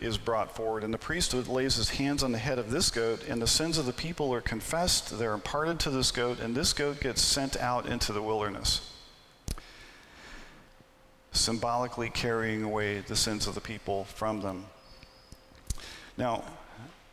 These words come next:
I'm gonna dispel an urban legend. This was the, like, the thing that I, I, when I got into it, I went, "What?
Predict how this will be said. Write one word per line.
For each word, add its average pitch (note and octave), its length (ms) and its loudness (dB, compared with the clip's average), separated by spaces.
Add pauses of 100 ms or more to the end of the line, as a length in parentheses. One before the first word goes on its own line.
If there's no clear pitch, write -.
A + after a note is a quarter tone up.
(220)
I'm A#2+ 120 -2
gonna B2+ 180 2
dispel A#2 580 2
an G#2+ 100 -2
urban A2 340 0
legend. G2+ 460 0 (1000)
This C#3+ 180 4
was C#3 140 2
the, A#2 80 4
like, A2 480 0
the A2+ 80 -2
thing B2 240 0
that A2 120 2
I, G2+ 220 2 (100)
I, G2+ 140 0
when A2 220 0
I G#2 80 0
got G#2+ 180 2
into A2+ 240 0
it, G2 80 2
I G2 40 0
went, F#2+ 180 0 (320)
"What? A#2+ 360 -2